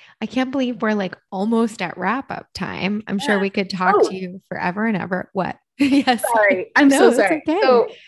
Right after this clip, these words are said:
Speaker 2: the, the, the story that I told you about, um, my ex-husband being very stern about
Speaker 1: Yeah.
Speaker 2: like, this person coming up to him at his, at a wedding. Sorry, I wanted to mention this. When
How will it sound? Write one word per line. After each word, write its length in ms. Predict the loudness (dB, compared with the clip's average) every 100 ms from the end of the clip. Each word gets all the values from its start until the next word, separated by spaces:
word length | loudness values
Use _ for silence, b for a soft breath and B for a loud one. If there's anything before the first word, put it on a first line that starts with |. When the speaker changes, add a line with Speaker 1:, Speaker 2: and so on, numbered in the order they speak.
| B
Speaker 2:
the, 280 | 2 2 0 -2
the, 180 | 2 2
the 160 | 2
story 260 | -2 2 2
that 140 | 2
I 40 | 0
told 280 | -2 -4 -2
you 100 | -2
about, 320 | -2 -4 -6 -12
um, 440 | -10 -8 -8 -10 -6
my 160 | -2 -2
ex-husband 640 | -2 -4 -6 -6 -6 -6
being 140 | -4 -4
very 180 | -4
stern 480 | -6 -6 -6 -4 -8 -10
about 300 | -6 -4 -2
Speaker 1:
Yeah. 60 | -2
Speaker 2:
like, 160 | -4 -6
this 120 | -10
person 300 | -8 -6 -6
coming 280 | -4 -4 -6
up 80 | -6
to 80 |
him 80 | -6
at 80 | -6
his, 140 | -6 -8 -4
at 60 |
a 40 | -4
wedding. 240 | -4 -6
Sorry, 220 | -6 -6 -6
I 20 |
wanted 320 | -6 -4 -6
to 40 | -6
mention 300 | -8 -10 -12
this. 160 | -12 _ B B B B _ -10
When 320 | 0 0 0